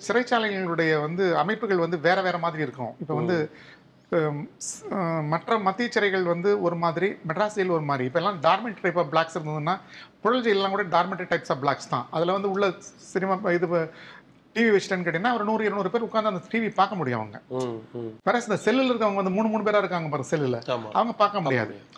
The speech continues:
Speaker 1: So, அந்த மாதிரி நாட்களுக்காக வேண்டி ஒரு பதினஞ்சு நாளைக்கு ஒரு தடவையோ, அல்லது ஒரு மாசத்துக்கு ஒரு தடவையோ சினிமா இப்பவும் காமிக்கிறோம். எங்கிட்ட ப்ரொஜெக்டர் ரூம் இருக்கு.
Speaker 2: ம்,
Speaker 1: எல்லாம்
Speaker 2: ம்.
Speaker 1: காமிப்போம்.
Speaker 2: செய்திகள் பா-, பா-, பா-,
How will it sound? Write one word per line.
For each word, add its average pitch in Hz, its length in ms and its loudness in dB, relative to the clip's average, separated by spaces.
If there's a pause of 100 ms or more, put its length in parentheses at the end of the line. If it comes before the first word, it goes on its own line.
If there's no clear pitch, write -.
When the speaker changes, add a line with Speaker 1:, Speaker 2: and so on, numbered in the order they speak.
(160)
Speaker 1:
So, 208 160 2
அந்த 202 200 2
மாதிரி 233 260 2
நாட்களுக்காக 180 460 0
வேண்டி 165 180 0
ஒரு 208 140 0
பதினஞ்சு 190 240 4
நாளைக்கு 180 260 2
ஒரு 156 80 0
தடவையோ, 156 180 2
அல்லது 196 180 2
ஒரு 175 140 2
மாசத்துக்கு 180 240 0
ஒரு 165 140 0
தடவையோ 147 340 0 (500)
சினிமா 202 320 -2
இப்பவும் 196 280 -4
காமிக்கிறோம். 175 400 -2
எங்கிட்ட 185 320 -2
ப்ரொஜெக்டர் 170 360 0
ரூம் 156 200 -4
இருக்கு. 135 340 -4 (120)
Speaker 2:
ம், 139 60 -6
Speaker 1:
எல்லாம் 120 300 -6
Speaker 2:
ம். 190 160 -4
Speaker 1:
காமிப்போம். 135 360 -4
Speaker 2:
செய்திகள் 202 480 2
பா-, 143 220 -2
பா-, 127 120 2
பா-, 120 160 -6